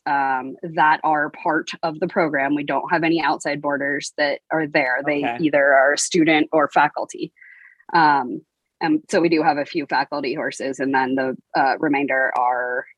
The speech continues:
Speaker 1: student horses. Um, the majority of the eventing kids either lease or own their own horse.
Speaker 2: Right.
Speaker 1: Uh, so they, they take up some of the stalls.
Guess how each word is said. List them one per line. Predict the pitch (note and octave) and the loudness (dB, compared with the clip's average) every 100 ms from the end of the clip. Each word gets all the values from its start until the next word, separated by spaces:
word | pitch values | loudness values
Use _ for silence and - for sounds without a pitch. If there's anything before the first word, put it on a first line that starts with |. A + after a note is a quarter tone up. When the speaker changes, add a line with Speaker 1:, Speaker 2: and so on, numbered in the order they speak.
| _ - | _ -8
Speaker 1:
student | - F4 - | 4 4 4
horses. | - - - E3 - - - | -4 -8 -6 -6 -8 -10 -4
Um, | D#3 C#3+ C3 C#3 - _ - | 0 0 -2 -8 -12 _ -4
the | |
majority | G3+ D4 F4+ D#4 | 2 6 6 6
of | B3+ | 4
the | G#3 | 2
eventing | F#3 F#3 G3 G3 F3+ | 2 2 2 0 0
kids | F#3 E3+ D#3 | -2 -4 -4
either | F#3+ F3 F3 | -6 -4 -4
lease | F3 F3+ F3+ - | -2 -4 -4 -6
or | D3 - | -6 -6
own | D#3+ E3 | -4 -2
their | D3+ B2+ | -2 -2
own | D3+ D#3+ | -4 -4
horse. | E3+ E3+ E3+ - - - - | -2 -2 -4 -10 -18 -20 -6
Speaker 2:
Right. | C#3 C3+ | 0 2
Speaker 1:
Uh, | D#3 D3 D3 | 4 2 0
so | G3+ | -2
they, | F3 F3+ F3+ F3 - | 0 4 4 2 0
they | G3 F#3+ | 0 0
take | G3+ F3+ | 2 -2
up | E3+ | -2
some | - F3 | 0 -2
of | E3+ | -2
the | |
stalls. | E3+ F3+ E3 D#3+ D#3 - | -4 0 0 0 -4 -12